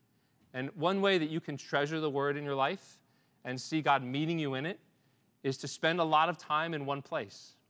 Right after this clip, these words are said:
and actually stay in that place in prayer. I've spent many hours over the past couple we-,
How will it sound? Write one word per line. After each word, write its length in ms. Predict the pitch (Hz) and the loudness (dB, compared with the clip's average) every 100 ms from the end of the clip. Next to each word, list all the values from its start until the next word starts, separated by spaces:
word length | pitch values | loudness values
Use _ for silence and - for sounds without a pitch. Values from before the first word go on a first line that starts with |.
| _ _ _ _ _ _ _ _ _ _ - | _ _ _ _ _ _ _ _ _ _ -6
and 140 | 147 | -2
actually 260 | 180 - 180 | -2 0 -2
stay 380 | - - 156 | -2 2 2
in 100 | 180 | 2
that 200 | 160 139 | 0 -2
place 320 | - 143 123 135 | -2 -2 -2 -6
in 100 | 127 | -8
prayer. 340 | 151 120 95 - _ _ _ _ _ _ _ _ _ | -4 -4 -4 -12 _ _ _ _ _ _ _ _ _
I've 160 | - 139 | -4 -2
spent 360 | - 180 160 160 - _ _ - | 2 2 2 -2 -16 _ _ -10
many 380 | 139 160 190 | -2 0 2
hours 380 | 175 175 196 160 | 4 4 4 2
over 160 | 147 143 | 0 0
the 80 | 135 | -2
past 300 | 143 135 - | -2 -2 -4
couple 280 | 143 143 | -4 -2
we-, 180 | 131 160 | -4 -4